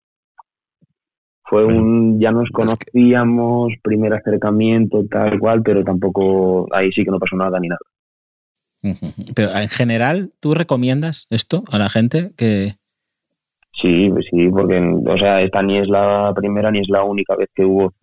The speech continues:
Speaker 1: fútbol y cita.
Speaker 3: Pero tú, ¿tú no ves aquí un patrón? O sea, si haces esto una y otra vez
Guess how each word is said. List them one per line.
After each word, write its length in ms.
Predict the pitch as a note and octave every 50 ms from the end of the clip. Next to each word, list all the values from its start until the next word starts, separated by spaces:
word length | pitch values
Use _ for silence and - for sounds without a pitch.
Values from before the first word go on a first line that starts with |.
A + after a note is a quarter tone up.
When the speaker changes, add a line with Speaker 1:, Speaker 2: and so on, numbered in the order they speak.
| - _ _
Speaker 1:
fútbol 380 | - A2+ G#2+ G2+ G2+ F#2+ F#2
y 80 | F2+ F2+
cita. 260 | - - - - - - _ _ _ _ _ _ _ _
Speaker 3:
Pero 180 | - G2+ G2+
tú, 200 | G2 - A2+ C3+
¿tú 160 | A2+ - A#2
no 240 | A#2+ C3 C#3+ D#3 D#3+
ves 160 | C#3+ C#3+ A#2+
aquí 180 | B2 A#2+ - C3
un 120 | A#2 G#2+
patrón? 420 | G2+ G#2 F#2+ - G#2 A2 C3 E3 -
O 100 | _ _ -
sea, 160 | - G#2 F2+
si 160 | - - G#2+
haces 300 | G#2 A#2 - C3+ B2 -
esto 440 | C3+ B2 - - - G#2 G2 F#2 - _ _ _ _ _ -
una 200 | - A2+ A#2 A2+
y 60 | G#2+
otra 160 | G2+ G#2 G#2
vez 260 | G#2 G#2 A2 G2+ -